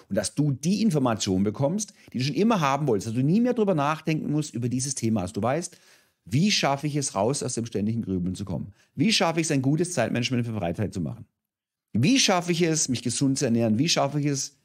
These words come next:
gesund zu schlafen? Die gesamten Faktoren. Four Levels. Ernährung, Schlaf, Achtsamkeit und Bewegung. Kriegst du maximale Informationen von über dreißig Jahre Berufserfahrung und von über,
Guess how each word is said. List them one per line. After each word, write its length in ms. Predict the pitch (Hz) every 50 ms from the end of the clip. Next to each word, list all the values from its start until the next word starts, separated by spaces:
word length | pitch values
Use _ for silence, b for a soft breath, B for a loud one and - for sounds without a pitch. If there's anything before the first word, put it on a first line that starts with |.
| _ _ _
gesund 360 | - 110 - - 131 127 127
zu 100 | - 143
schlafen? 640 | 131 - 107 85 85 87 95 - - - - - _ _ _ _ _ _ _ _ _ _ _ _ _ _ _ _ _ -
Die 140 | 104 117
gesamten 560 | - 139 123 - - - 170 175 - - - 180
Faktoren. 520 | - - 151 - - - - - - - _ _ _ _ _ _ _ _ _ _ _ _ B B B B B B
Four 360 | - - - - 185 190 175
Levels. 520 | 160 139 107 90 67 - - - - - _
Ernährung, 680 | 117 120 131 143 160 175 165 185 190 190 190 196 190 -
Schlaf, 580 | - - - 139 135 139 143 147 156 - - _ _
Achtsamkeit 840 | - 139 139 131 - _ - 143 131 135 135 - 135 127 123 117 -
und 140 | 120 113
Bewegung. 540 | 110 120 104 104 101 107 101 101 73 131 - B B B B B B -
Kriegst 320 | - 120 123 120 - -
du 80 | 135 117
maximale 600 | 110 117 131 139 - - - 135 117 113 123 127
Informationen 840 | 120 - 107 104 113 107 101 101 - - 92 80 76 - - _ _ _
von 160 | - - -
über 440 | 92 107 110 117 - - - - _ _
dreißig 500 | - 76 76 82 90 101 - - 110 104
Jahre 200 | 101 78 82 -
Berufserfahrung 600 | - 78 98 98 110 127 123 120 131 123 123 -
und 120 | 98 87
von 140 | - 87 80
über, 360 | - 113 107 98 113 110 110